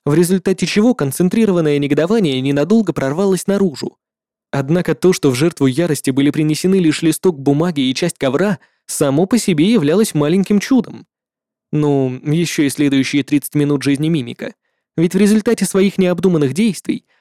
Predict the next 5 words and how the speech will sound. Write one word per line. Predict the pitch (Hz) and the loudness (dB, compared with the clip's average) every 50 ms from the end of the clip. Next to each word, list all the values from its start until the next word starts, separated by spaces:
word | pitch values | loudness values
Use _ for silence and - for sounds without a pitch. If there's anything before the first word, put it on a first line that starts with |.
| _ _ | _ _
Кейри | - - 226 233 220 180 139 123 | -2 0 2 2 2 2 0 0
пришлось | - 151 147 - - 233 208 - | 0 0 0 2 2 2 2 2
выслушивать | 170 160 - 196 208 - - 180 175 165 | 2 0 2 2 0 2 2 2 2 2
бесцельные | 151 165 - - - - 196 180 160 147 147 139 | 0 -2 -2 -2 -2 0 0 2 2 2 0 0
нравоучения | 131 131 135 135 131 131 131 - - 233 214 208 208 202 190 | -2 -2 0 2 2 2 2 2 0 2 2 2 2 2 0